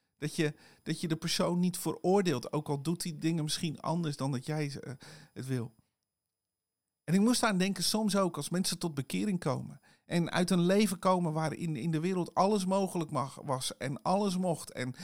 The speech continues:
en zonder enige achtergrond van het christendom. Dan zijn we s-, blij als mensen naar de kerk komen en hun leven aan Jezus geven.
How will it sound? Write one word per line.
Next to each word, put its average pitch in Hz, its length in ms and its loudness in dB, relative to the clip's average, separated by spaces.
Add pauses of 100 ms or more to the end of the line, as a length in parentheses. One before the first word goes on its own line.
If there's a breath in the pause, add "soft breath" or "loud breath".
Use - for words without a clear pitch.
(100)
en 139 120 -2
zonder 196 400 2
enige 208 440 0
achtergrond 175 680 0
van 151 160 -4
het 135 140 -6
christendom. 156 560 -2 (1080)
Dan 151 140 -2
zijn 190 140 6
we 190 60 2
s-, 156 280 0
blij 202 320 6
als - 140 -2
mensen 165 240 -2
naar 143 140 0
de 139 80 -6
kerk 185 280 0
komen 135 380 -4 (280 loud breath)
en 160 120 0
hun 160 140 4
leven 196 340 6
aan 170 140 0
Jezus 160 360 0
geven. - 380 -6